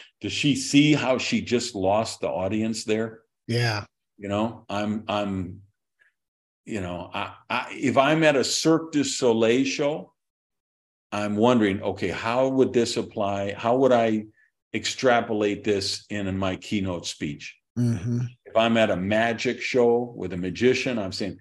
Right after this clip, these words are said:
Speaker 1: "How could I extrapolate that in my platform?"
Speaker 2: Mm-hmm.
Speaker 1: If I'm at a baseball game and they have some entertainment between innings on the Jumbotron, I'm saying, "Hey, how could I integrate that into my company convention?"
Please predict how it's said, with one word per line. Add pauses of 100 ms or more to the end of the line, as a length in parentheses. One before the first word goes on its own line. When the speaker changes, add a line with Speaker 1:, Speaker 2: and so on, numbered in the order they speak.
(260)
Speaker 1:
"How
could
I
extrapolate
that
in
my (160)
platform?" (440)
Speaker 2:
Mm-hmm.
Speaker 1:
If
I'm
at
a
baseball
game
and
they
have
some (320)
entertainment
between
innings
on
the
Jumbotron,
I'm
saying,
"Hey,
how
could
I (220)
integrate
that
into
my
company
convention?"